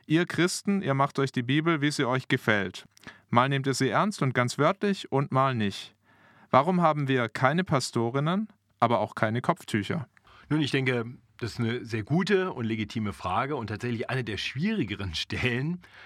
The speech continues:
Speaker 2: Ähm, aber es gibt ein paar Dinge, die uns doch helfen können. Zum einen sollten wir unterscheiden zwischen biblischen Prinzipien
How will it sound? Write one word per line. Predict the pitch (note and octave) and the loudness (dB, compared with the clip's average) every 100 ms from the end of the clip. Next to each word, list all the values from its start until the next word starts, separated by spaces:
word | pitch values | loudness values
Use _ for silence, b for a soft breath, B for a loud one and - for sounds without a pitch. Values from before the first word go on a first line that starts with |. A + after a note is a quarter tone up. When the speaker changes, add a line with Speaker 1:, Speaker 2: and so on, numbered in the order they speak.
| B B | B B
Speaker 2:
Ähm, | - A#2 A2+ G#2+ G#2 b b b b b _ | -2 0 0 -2 -6 b b b b b _
aber | C3 D3+ D3+ | 2 2 2
es | C#3 | -2
gibt | F#3 | -6
ein | C#3+ | -2
paar | C#3+ | -2
Dinge, | C#3 D3+ | 0 -2
die | B2+ | -2
uns | B2 - | -4 -4
doch | A2+ | -4
helfen | F#2+ F2+ E2 | -4 -8 -10
können. | - - | -12 -14
Zum | - A#2+ | -8 -2
einen | C#3 C#3 | 0 0
sollten | C#3 B2 | -4 -4
wir | |
unterscheiden | A2 G#2 - F2+ G2 C3+ D#3+ | -6 -6 -6 -4 -4 -6 -8
zwischen | A#2 A2 G2+ | -6 -6 -4
biblischen | A#2+ G#2 G2+ | -4 -6 -8
Prinzipien | F#2+ F#2 F2 B2 C3 - E3+ G#3+ | -8 -8 -6 -4 -4 -4 -4 -4